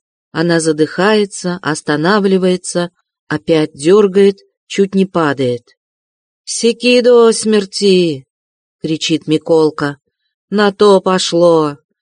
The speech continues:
Засеку!" "Да что на тебе, креста, что ли, нет, леший?" кричит один старик из толпы.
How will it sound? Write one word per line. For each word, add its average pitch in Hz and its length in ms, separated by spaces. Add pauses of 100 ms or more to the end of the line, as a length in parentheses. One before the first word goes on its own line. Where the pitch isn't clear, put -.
(260)
Засеку!" 226 1300 (960)
"Да 196 180
что 208 320
на 190 140
тебе, 190 380
креста, 202 580
что 202 260
ли, 196 140
нет, 196 340 (320)
леший?" 196 800 (420)
кричит 165 420
один 156 300
старик 160 440
из 156 120
толпы. 156 560